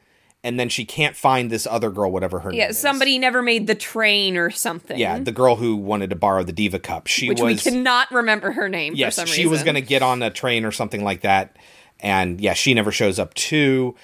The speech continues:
Speaker 1: And we will see her body in the balcony later of
Speaker 2: Yes.
Speaker 1: the sorority house.
Speaker 2: Mm-hmm. So every year, apparently, they have what's known as their orphans' dinner, which is hilarious because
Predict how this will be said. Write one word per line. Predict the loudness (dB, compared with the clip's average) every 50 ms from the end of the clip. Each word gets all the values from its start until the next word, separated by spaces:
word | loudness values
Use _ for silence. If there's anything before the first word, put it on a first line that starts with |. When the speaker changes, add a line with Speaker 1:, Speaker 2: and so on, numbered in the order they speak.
| -20 -20 _ _ -8
Speaker 1:
And | -2 0 2 2 2 2 0 -2 -4 -8 -10 -12 -14 -14 -16 _ _ _ _ _ -4
we | -2 0 2
will | 2 2 2 2
see | 2 0 2 2 2
her | 2 2 0
body | 0 2 2 4 4 4 4 2 2 0 -2 -2
in | -4 -4
the | -6 -6
balcony | -4 -2 2 2 2 2 2 0 -2 -2 -4 -4
later | -6 -6 -4 -2 -2 -2 -4 -6 -10 -12 -14 -16 -16 -14
of | -8 -4
Speaker 2:
Yes. | -2 -2 -2
Speaker 1:
the | 0 0
sorority | 0 0 0 0 -2 -4 -8
house. | -12 -12 -14 -16 -16 -16 -14 -12 -10 -8
Speaker 2:
Mm-hmm. | -6 -6 -4 -4 -4 -4 -4 -6 -8 _ _ _ _ _
So | -6 -4 -2 0 2 2 2 2 2 2
every | 2 0 0 2 2 2 2
year, | 2 0 2 2 4 4 4 4 4 4 2 2 0
apparently, | -2 -2 -2 -2 -2 0 0 0 0 -2 -4 -4 -4 -4 -4 -6 -8 -10 _
they | 0 2 4 4 4
have | 4 4 2 2 2 2 2
what's | -2 -2 -2 -2
known | -2 -2 -2 -2 -2
as | -2 -2 0
their | 0 0 0 0
orphans' | 2 4 6 6 6 4 2 0 0 0 -2 0
dinner, | 0 0 0 0 0 -2 -2 0
which | 0 0 0 0 0
is | -2 -2 -2
hilarious | -2 -2 0 2 2 4 4 6 6 6 6 4 4 4 2 0
because | 0 -2 -2 0 2 2 2 2 0 -2 -4